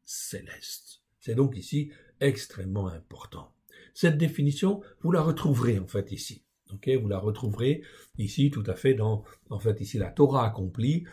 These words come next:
Nous avons mis un lexique d'environ soixante-dix mots et effectivement en fait ici ce nom est repéré en fait ici. Vous avez ici entre parenthèses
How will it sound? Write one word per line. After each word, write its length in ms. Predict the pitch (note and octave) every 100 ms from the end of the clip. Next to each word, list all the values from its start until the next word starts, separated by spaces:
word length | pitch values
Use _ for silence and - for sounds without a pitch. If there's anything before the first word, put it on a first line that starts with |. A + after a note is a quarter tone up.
| - -
Nous 120 | G2+
avons 200 | G2+ G#2+
mis 160 | B2+ A#2+
un 80 | G2+
lexique 520 | G#2+ - - C#3 - _
d'environ 420 | G2+ G2 G2 A#2
soixante-dix 680 | A2+ - G#2+ - A#2 G#2 F#2+
mots 380 | G#2 C#3 F#3 - - - _
et 260 | C3 A2+ C3+
effectivement 760 | C#3+ - - G2 F2 E2+ C3
en 40 | G#2+
fait 220 | G2+ -
ici 340 | - - C#3 - -
ce 180 | - -
nom 340 | G#2 A#2+ B2+
est 100 | A2+
repéré 560 | G2 G#2 - E2+ B2+ A2+
en 80 | F#2+
fait 160 | F#2+
ici. 360 | D#2 - F#2+ G#2 _ _ -
Vous 180 | G#2+ G#2
avez 160 | G#2+
ici 260 | A2 G#2 A2
entre 220 | F#2 -
parenthèses 800 | - F2 F2 - A#2+ C3 C3+